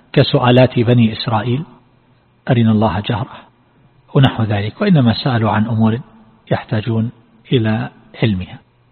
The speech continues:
نعم، تفضل. ذكرنا قبل في الليلة الماضية بأن ذكر الحج بعده، قال بعض أهل العلم لأن أهل الجاهلية بدلوا وغيروا،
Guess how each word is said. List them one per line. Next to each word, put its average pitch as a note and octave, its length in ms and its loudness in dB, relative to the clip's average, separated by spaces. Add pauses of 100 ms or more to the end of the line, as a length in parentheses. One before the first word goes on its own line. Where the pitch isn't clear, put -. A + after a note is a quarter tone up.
(460)
نعم، G2 200 -8 (880)
تفضل. G#2+ 280 -18 (1500)
ذكرنا B2+ 520 2
قبل G#2+ 420 -4
في - 140 -14
الليلة B2 220 -2
الماضية A2 500 -4 (680)
بأن B2 240 0
ذكر B2+ 300 0
الحج A2 400 -8
بعده، A2 480 -2 (460)
قال D#3+ 140 8 (120)
بعض B2 220 2
أهل A2+ 280 -2
العلم D3 380 -2 (220)
لأن B2 540 0 (1200)
أهل C3 160 2
الجاهلية A#2+ 800 -2 (260)
بدلوا B2+ 600 0
وغيروا، G#2+ 560 -2